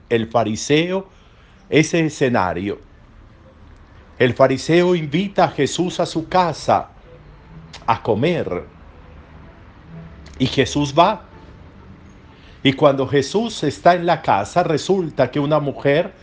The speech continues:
se ha adentrado, invitada o no, no lo sabemos.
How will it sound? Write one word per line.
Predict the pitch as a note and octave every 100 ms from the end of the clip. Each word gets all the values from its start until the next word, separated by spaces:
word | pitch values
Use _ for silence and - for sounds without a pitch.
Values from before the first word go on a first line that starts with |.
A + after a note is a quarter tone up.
| - - - - -
se | - - C3+
ha | C3+
adentrado, | D3 D#3+ D#3+ E3+ F#3 D3 G#2 F2 - - -
invitada | B2+ A2+ A#2+ D3 E3+ E3+
o | D3+ D3
no, | F#3 E3 G#2 A2+
no | C3+
lo | D3+
sabemos. | - D#3 F#3+ C#3 F#2+ C#2+ - -